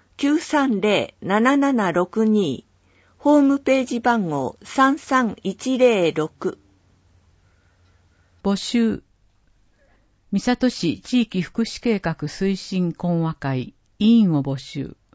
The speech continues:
Speaker 2: 地域福祉計画について、広く市民の皆さんのご意見を聴取するため、委員を募集します。応募資格、市内在住の二十歳以上で、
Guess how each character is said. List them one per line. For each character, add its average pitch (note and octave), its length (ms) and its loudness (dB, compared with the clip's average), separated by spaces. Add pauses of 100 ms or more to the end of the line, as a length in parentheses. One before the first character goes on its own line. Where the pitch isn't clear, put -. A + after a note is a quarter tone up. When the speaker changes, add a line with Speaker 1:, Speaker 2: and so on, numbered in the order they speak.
(720)
Speaker 2:
地 C4 240 2
域 F3+ 220 -4
福 A3+ 220 -6
祉 - 180 -10
計 G#3 160 0
画 D#3+ 260 -6
に D3+ 160 -2
つ - 160 -10
い D3+ 100 -6
て、 - 320 -12 (380)
広 A#3+ 280 0
く F#3 120 -4
市 - 160 0
民 A#3+ 220 6
の E3 80 0
皆 F3 240 -2
さ E3 180 -6
ん D3+ 100 -4
の C#3+ 120 -2
ご F3 160 -4
意 G#3 60 -6
見 E3+ 260 -4
を D3+ 80 -4
聴 F#3 200 -6
取 D#3+ 160 -12
す - 140 -14
る C#3 120 -10
た C#3 140 -10
め、 C#3 240 -6 (520)
委 A3 220 4
員 G3+ 120 2
を E3 100 -2
募 D3+ 140 -4
集 E3 280 -8
し - 180 -8
ま C#3+ 160 -4
す。 - 320 -20 (1000)
応 A3+ 200 2
募 A#3 120 2
資 - 160 -14
格、 - 460 -8 (600)
市 - 220 0
内 A#3 240 2
在 F3 240 -4
住 E3+ 240 -6
の D#3 340 -4
二 F3 140 -4
十 A#3 140 -4
歳 A#3 360 -2
以 F3+ 60 -6
上 D3+ 220 -6
で、 - 240 -10